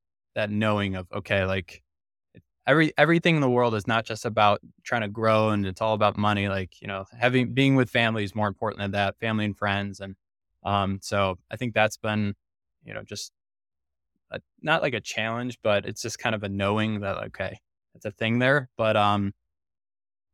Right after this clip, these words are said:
yeah, but then again, like, you know, I think what Jared and I have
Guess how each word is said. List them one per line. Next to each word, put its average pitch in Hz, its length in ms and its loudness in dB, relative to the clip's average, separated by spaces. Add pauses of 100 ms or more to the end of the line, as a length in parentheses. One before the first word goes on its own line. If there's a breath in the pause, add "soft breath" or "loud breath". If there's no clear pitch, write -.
(140)
yeah, 175 140 8
but 139 100 0
then 165 120 8
again, 160 400 6
like, - 640 0
you 131 80 -2
know, 117 300 2
I 127 100 2
think 139 200 2
what 127 140 2
Jared 120 220 2
and 120 100 2
I 117 60 4
have 110 140 -2